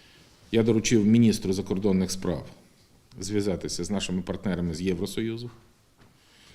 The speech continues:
і, базуючись на документах про правову допомогу, запросити до співпраці і наших партнерів з Євросоюзу. Не виключати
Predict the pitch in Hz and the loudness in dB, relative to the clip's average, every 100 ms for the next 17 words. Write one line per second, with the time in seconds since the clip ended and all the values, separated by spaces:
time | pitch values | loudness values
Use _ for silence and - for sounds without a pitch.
0 | - _ _ _ - 101 98 131 120 110 | -20 _ _ _ -4 -2 4 6 6 4
1 | 87 - 78 - 87 85 80 76 71 98 | 4 -2 -6 -6 -6 -4 -6 -8 -6 -4
2 | 107 101 87 85 - 107 92 104 104 98 | 0 0 0 -4 -6 -4 -2 -2 0 0
3 | 90 90 92 90 95 127 - _ - - | -2 -2 -2 -2 -4 -10 -12 _ -20 -20
4 | _ _ _ _ - - - - - 120 | _ _ _ _ -20 -20 -10 -4 0 0
5 | 107 - 104 95 82 90 - 85 76 107 | -2 0 -2 -2 -4 -6 -4 -6 -4 -6
6 | 110 - - - _ _ _ _ _ _ | -6 -8 -12 -18 _ _ _ _ _ _
7 | _ - 98 95 92 90 80 69 65 - | _ -6 -2 -2 -2 -6 -12 -20 -20 -20
8 | - - 101 - - - 95 82 76 71 | -18 -8 -6 -6 -6 -6 -4 -4 -4 -6
9 | 80 78 - 50 - - - _ _ _ | -6 -10 -10 -10 -14 -18 -20 _ _ _
10 | _ _ - - - _ _ _ _ _ | _ _ -20 -20 -20 _ _ _ _ _
11 | _ _ _ _ _ _ _ _ _ _ | _ _ _ _ _ _ _ _ _ _
12 | _ - _ _ _ - 123 131 127 113 | _ -20 _ _ _ 2 6 6 6 0
13 | - 135 139 | 0 -2 -2